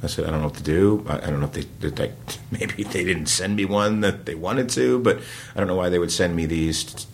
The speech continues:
for me to figure out if I wanted to do this." Um, so immediately I get a call back from Meg Lieberman, who cast it, and she's like,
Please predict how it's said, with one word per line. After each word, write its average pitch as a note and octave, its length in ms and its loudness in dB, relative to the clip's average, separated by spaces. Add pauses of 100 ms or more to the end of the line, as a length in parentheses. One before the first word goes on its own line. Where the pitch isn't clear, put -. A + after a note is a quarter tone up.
(140)
for F#2 160 0
me E2 200 2
to D#2 140 -2
figure D#2 280 2
out D2+ 120 4
if D2 120 -2
I D2+ 40 6
wanted D2 220 2
to C#2+ 60 -4
do E2+ 140 6
this." C2 260 -2 (680)
Um, E2 580 -2 (120)
so D#2+ 540 0 (580)
immediately F#2 540 2
I D#2 60 0
get D#2 100 -2
a D#2 40 -8
call D#2 240 -2
back D2+ 200 -2
from D#2 160 -4
Meg D2+ 160 0
Lieberman, C#2+ 400 -2
who D2 80 -6
cast D2 340 -2
it, C#2+ 160 0 (300)
and D2 160 -2
she's D#2 220 -2
like, C#2+ 340 2